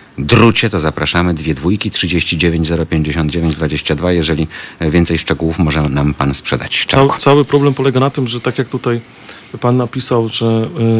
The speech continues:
Speaker 2: był na takim
Speaker 1: Mhm.
Speaker 2: szkoleniu po dwudziestu
Speaker 1: Mhm.
Speaker 2: latach już będąc kierowcą i teraz stwierdza, że każdy powinien takie szkolenie odbyć,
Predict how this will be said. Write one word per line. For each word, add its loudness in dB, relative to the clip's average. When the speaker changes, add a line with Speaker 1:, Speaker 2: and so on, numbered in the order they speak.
Speaker 2:
był 4
na 4
takim 2
Speaker 1:
Mhm. 4
Speaker 2:
szkoleniu 4
po 2
dwudziestu 2
Speaker 1:
Mhm. 6
Speaker 2:
latach 0
już -8
będąc -4
kierowcą -6
i -6
teraz 2
stwierdza, 0
że 2
każdy 2
powinien 0
takie -2
szkolenie 0
odbyć, -6